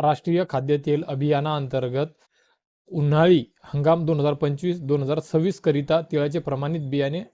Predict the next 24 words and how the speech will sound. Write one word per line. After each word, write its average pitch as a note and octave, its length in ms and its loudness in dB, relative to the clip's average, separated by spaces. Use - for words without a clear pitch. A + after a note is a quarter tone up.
अ, C3+ 160 -6
शंभर D3 420 2
टक्के F3+ 280 -2
अनुदानावर C#3+ 500 -2
देण्यात C#3 340 -2
येणार F#3 260 0
आहे D#3 80 2
मित्रांनो. B2 400 -6
तर D3 60 -4
मित्रो, F3 340 0
केंद्र - 580 -4
शासनामार्फत D#3+ 600 0
बुलढाणा C#3+ 460 0
जिल्ह्याकरिता D3 840 0
हे D#3 120 2
बियाणे D#3+ 360 4
उपलब्ध, D#3 460 0
अ, G3+ 160 -2
होणार C#3 460 0
असून D#3+ 280 -4
शेतकऱ्यांना D#3+ 520 -2
तिळाचे D3+ 480 -2
उत्पादन D#3 420 -2
वाढवण्याकरिता D3 760 -2